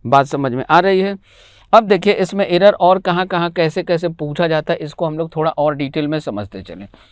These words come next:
देखिए ये जो नाउन का सेक्शन है, ये जो नाउन का सेक्शन है,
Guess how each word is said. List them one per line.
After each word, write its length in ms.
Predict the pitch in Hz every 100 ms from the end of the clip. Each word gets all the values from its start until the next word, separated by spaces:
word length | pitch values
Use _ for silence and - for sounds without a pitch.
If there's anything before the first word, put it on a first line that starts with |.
| - - - -
देखिए 260 | 196 214 208
ये 60 |
जो 280 | 196 208 -
नाउन 400 | 147 143 160 190
का 180 | 208 202
सेक्शन 420 | 190 185 - 190
है, 220 | 196 196 -
ये 160 | 127 120
जो 140 | 120
नाउन 300 | 117 135 175
का 180 | 185 185
सेक्शन 420 | 180 175 196 180
है, 160 | 185